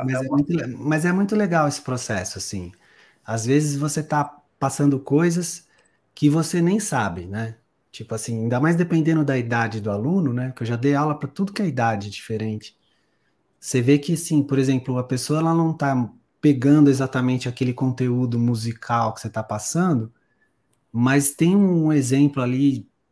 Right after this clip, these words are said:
Speaker 1: dependendo da idade, às vezes, que você vê que aquilo ali é muito importante, aquela convivência.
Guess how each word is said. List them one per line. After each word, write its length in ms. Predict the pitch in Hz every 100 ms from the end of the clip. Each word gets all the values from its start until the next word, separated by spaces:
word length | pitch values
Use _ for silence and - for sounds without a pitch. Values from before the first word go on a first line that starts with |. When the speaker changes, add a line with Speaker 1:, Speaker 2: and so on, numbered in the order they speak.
| _ _ -
Speaker 1:
dependendo 480 | 143 143 139 151 151
da 140 | 143
idade, 520 | 120 120 151 180 131
às 140 | 120 120
vezes, 380 | 143 165 135
que 100 | -
você 140 | - 131
vê 160 | 135
que 140 | 143 147
aquilo 220 | 139 139
ali 120 | 135
é 60 | 147
muito 260 | 143 175 196
importante, 920 | 190 185 151 143 139 123 - - _ -
aquela 260 | 104 123
convivência. 1160 | 117 127 120 113 110 127 131 123 113 - 107